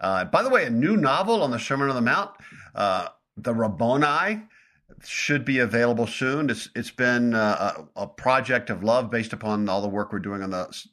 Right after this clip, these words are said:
on the, uh, Sermon on the Mount. I think it, you'll enjoy it. Probably published in October. More on that.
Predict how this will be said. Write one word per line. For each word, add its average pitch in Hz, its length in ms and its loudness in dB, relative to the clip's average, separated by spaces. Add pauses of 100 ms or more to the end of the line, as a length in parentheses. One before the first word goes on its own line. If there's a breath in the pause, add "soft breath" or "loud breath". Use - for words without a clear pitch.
on 95 200 -6
the, 92 260 -4
uh, 90 60 -4
Sermon 101 360 -6
on 95 80 -8
the 90 60 -8
Mount. 92 320 -2
I 87 100 -6
think 131 300 -4
it, 107 200 -4
you'll 95 280 -6
enjoy 107 380 0
it. 143 200 0 (400 loud breath)
Probably 165 640 0
published 131 560 -2
in 101 320 -6
October. 117 840 -2 (640 loud breath)
More 107 280 0
on 104 120 0
that. 85 260 -4